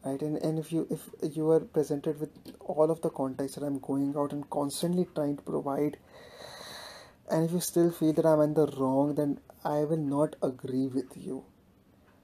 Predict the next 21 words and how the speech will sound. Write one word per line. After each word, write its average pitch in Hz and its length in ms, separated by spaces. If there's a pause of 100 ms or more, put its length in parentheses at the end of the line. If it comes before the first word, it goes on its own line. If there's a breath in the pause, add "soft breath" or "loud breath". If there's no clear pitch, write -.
(280)
And 139 380 (1300)
I 156 140
don't 175 180
want 160 200
to 175 60
spend 156 280
my 170 140
energy 131 540 (180)
trying 131 500
to 143 340
explain - 460
myself. - 460 (720 soft breath)
So, 175 380 (1200)
if - 140
you 185 80
think 202 180
that 202 80
I'm 202 140
problematic, 131 880 (1300)
just, 151 280
just - 300